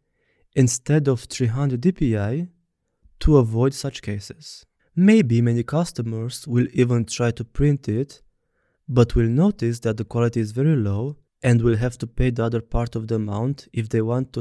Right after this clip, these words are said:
have something nice displayed in their home, not just a pixeled print.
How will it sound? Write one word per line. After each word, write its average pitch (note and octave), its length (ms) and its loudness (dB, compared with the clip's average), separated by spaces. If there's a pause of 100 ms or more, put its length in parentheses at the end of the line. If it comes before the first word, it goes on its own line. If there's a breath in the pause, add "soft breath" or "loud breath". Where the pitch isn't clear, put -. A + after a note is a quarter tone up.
have A2 80 -6
something D#3 540 -2
nice G#2+ 440 -4 (140)
displayed E3 520 0
in C3 100 2
their A#2 140 0
home, G#2 420 -6 (480)
not C#3+ 240 4
just - 400 -2
a A#2+ 40 -2
pixeled - 600 -2
print. G2+ 400 -8